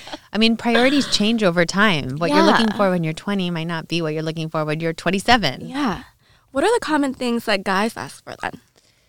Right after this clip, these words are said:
Speaker 1: Usually they want someone they're attracted to.
Speaker 2: Okay.
Speaker 1: Someone warm and nurturing.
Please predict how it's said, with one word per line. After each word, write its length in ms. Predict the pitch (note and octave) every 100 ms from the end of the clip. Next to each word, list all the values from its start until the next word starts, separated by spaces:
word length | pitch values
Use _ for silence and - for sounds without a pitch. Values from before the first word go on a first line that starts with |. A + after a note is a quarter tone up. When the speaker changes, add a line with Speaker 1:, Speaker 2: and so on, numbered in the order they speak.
| _ _ _ _ _
Speaker 1:
Usually 580 | A3+ A#3+ B3+ B3 D#4 D4+
they 160 | A#3+ G#3+
want 240 | G3+ -
someone 680 | - F3 F3 E3 E3 E3+ F3+ _ _
they're 140 | D3+ E3+
attracted 500 | - F3 C3+ - -
to. 280 | C3 C#3 - -
Speaker 2:
Okay. 240 | G3 D3+ - _ _ _ _
Speaker 1:
Someone 400 | - - E3+ E3 D#3+
warm 340 | D#3 D#3+ F3
and 180 | G3 G3+
nurturing. 540 | D#3+ C#3 - C3+ E3